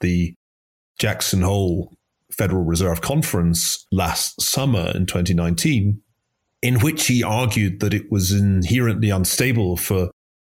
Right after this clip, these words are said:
the United States dollar to be world money for a variety of reasons, one of which being that that puts the position of the Federal Reserve into being essentially the world's central bank when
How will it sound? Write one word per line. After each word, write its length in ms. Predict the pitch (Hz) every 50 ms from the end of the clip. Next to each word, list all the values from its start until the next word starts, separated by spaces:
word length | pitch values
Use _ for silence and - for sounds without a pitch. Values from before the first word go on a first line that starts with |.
| _ _ -
the 140 | 196 131 107
United 400 | 104 101 98 95 95 92 92 82
States 340 | - - 104 92 - - -
dollar 300 | - 107 101 98 92 90
to 140 | - 95
be 500 | 82 87 101 95 92 90 95 - - - _ _ _ _ -
world 420 | 104 98 101 95 90 85 82 - 107
money 460 | 120 143 143 92 85 92 107 107 - - _ _ _ _ - -
for 140 | 165 160
a 40 | 147
variety 380 | 117 127 131 165 196 196 - 135
of 80 | 101
reasons, 340 | 95 143 160 127 113 110 104
one 140 | - 135 151
of 140 | 117 - -
which 360 | 113 - - - - - _ _ _ _ _ _ _ _ _ _ _
being 540 | - 117 120 123 120 107 98 98 98 98 98
that 200 | 101 107 107 - - _ _ _ _ _ _ _ _ _ _ _ _ -
that 160 | 131 - -
puts 240 | - - 160 - -
the 80 | 127
position 400 | 104 113 113 107 113 110 - 113
of 160 | 104 98 90 107
the 60 | 101
Federal 360 | - - 113 101 104 101 98
Reserve 760 | 92 90 98 92 87 107 110 117 113 104 98 92 85 - - - _ _ -
into 280 | - 143 135 120 - 127
being 420 | 104 - 135 127 123 123 120 117 113
essentially 1040 | 110 107 - 127 117 113 - - - 117 107 107 104 101 98 98 95 92 92 - _ _ _ _ _ -
the 100 | 117 107
world's 440 | 101 98 107 123 135 127 113 101
central 400 | - - 110 92 87 - - 92
bank 380 | 85 90 85 87 85 85 - -
when 340 | 98 95 95 95 90 -